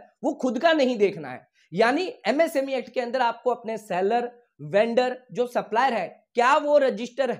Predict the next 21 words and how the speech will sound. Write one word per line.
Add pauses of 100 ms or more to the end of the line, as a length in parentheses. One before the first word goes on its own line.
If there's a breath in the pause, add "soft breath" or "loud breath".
है
या
नहीं
है,
आपको
यही
जानना
क्या
आप,
उनके
पास
उद्यम
रजिस्ट्रेशन
है
या
नहीं
है,
क्या
वो
मैन्युफैक्चरर
है,